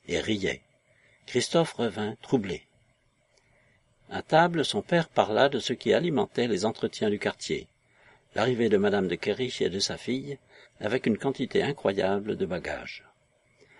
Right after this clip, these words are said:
La place aux marronniers était remplie de badauds qui venaient assister au déballage des voitures.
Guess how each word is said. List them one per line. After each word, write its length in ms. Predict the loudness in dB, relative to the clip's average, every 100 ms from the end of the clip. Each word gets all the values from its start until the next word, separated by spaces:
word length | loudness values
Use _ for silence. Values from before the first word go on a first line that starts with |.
| -20 _
La 100 | 2
place 280 | 6 6 6
aux 40 | 4
marronniers 480 | 2 2 0 2
était 180 | 2 2
remplie 480 | -2 0 0 2 0
de 100 | 2
badauds 480 | 2 0 0 -2 -2 _ -20 _ -4
qui 120 | -2
venaient 340 | 2 2 2
assister 460 | 0 -2 -4 0 0
au 100 | 2
déballage 480 | 0 2 2 2 0
des 100 | -2
voitures. 640 | -2 -4 -10 -14 -16